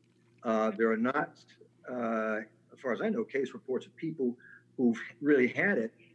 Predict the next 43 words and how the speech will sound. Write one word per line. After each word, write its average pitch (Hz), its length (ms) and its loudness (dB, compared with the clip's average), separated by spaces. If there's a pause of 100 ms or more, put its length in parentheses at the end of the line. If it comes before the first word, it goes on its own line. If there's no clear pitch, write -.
(140)
and 117 80 0
then 131 260 0
get 120 160 4
it 107 100 2
again. 107 260 0 (680)
So 127 340 0
it 123 160 -6
may, 139 200 -2 (480)
may 214 140 0
be 135 500 -2
you 123 180 -8
get 151 160 2
a 151 40 0
little 143 240 0
touch 160 320 -6
of 117 120 -4
it, 117 80 -10
never 123 240 -2
knew 127 140 -2
you 120 140 2
had 143 180 -2
it, 127 160 -6 (220)
and 127 100 -6
you 127 80 -8
can't 143 240 -6
get 139 120 2
it 185 100 -6
anymore. 92 400 -16 (440)
So 135 220 -2
the 120 60 -2
behavior 160 540 -2
of 123 100 -2
the 120 60 2
virus 113 600 0 (140)
as 107 120 -4
to 110 80 -10
how 123 280 0
it 113 80 2
affects - 420 -6
you 113 100 -4
in 101 60 -4
the 98 80 -6
future 131 500 -4